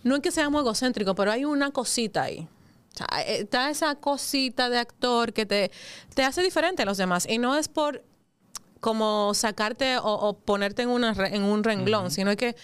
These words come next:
Speaker 1: uno piensa de manera diferente. Las cosas que uno hace son diferentes a una persona que quizá tenga otro tipo de rubro. Entonces, como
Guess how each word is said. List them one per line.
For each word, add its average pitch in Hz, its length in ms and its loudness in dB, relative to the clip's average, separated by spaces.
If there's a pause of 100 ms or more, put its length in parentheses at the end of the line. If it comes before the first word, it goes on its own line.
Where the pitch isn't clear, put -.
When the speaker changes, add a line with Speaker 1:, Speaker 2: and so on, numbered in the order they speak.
(360)
Speaker 1:
uno 294 300 4
piensa 285 380 0
de 277 80 4
manera 214 280 2
diferente. 190 500 0
Las 180 180 0
cosas 214 300 0
que 254 100 0
uno 254 260 4
hace 190 380 0
son 185 200 0
diferentes 208 440 0
a 196 60 2
una 190 140 0
persona 190 340 0
que 185 140 -2
quizá 185 320 0 (260)
tenga 185 260 0
otro 202 240 -2
tipo 202 220 0
de 175 140 4
rubro. 202 380 2 (500)
Entonces, 202 480 0
como 196 580 0